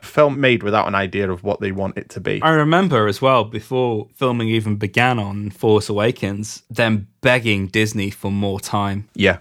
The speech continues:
Speaker 2: Do you remember that, when they're like, "We want another six months, we want another year," and Disney just kept saying no?
Speaker 1: Mm-hmm.
Speaker 2: Because originally was that, that was gonna be released in the May of twenty fifteen, and they managed to extend <laughs> it by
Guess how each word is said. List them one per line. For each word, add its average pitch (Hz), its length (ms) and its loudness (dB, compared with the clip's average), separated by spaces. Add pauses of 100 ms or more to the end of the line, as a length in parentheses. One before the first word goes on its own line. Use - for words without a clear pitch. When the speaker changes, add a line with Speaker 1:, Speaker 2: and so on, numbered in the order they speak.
Speaker 2:
Do - 80 -4
you 113 40 0
remember 117 240 0
that, 95 200 0
when 104 140 0
they're 104 200 0
like, 101 220 -6
"We 113 80 -2
want 110 240 -2
another 104 260 0
six - 300 -2
months, 107 280 0
we 110 40 -4
want 101 120 0
another 101 240 2
year," 101 420 2 (160)
and 98 280 -4
Disney 104 260 0
just 95 160 -4
kept - 180 -10
saying 98 360 0
no? 95 220 0
Speaker 1:
Mm-hmm. 107 240 2
Speaker 2:
Because 143 240 4
originally 180 360 4
was 123 120 0
that, - 140 2
that 165 140 4
was 147 120 -4
gonna 135 180 0
be 120 140 0
released 117 440 -2
in 107 260 0
the 101 60 -2
May 113 400 2
of 90 280 -10
twenty 110 220 -4
fifteen, 95 540 -4
and 98 140 -2
they 107 40 2
managed 117 380 2
to 107 160 2 (200)
extend 147 580 2
<laughs> - 40 0
it 233 120 -2 (100)
by 123 320 2